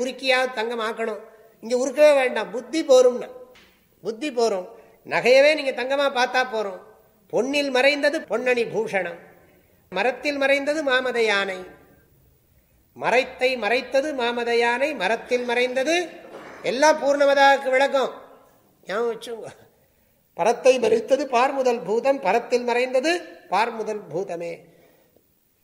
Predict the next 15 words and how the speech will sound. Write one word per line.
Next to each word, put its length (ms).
ஆக, 240
இந்த 120
ஃபர்ஸ்ட் 400
பாடத்தை 280
விடல, 280
நம்ம 380
காரியேஹி 600
காரணம் 520
பஷ்யேத், 540
பஷ்சாத் 640
காரியம் 540
விஸ்-, 260
அ, 80
காரியேஹி 600
கா-, 200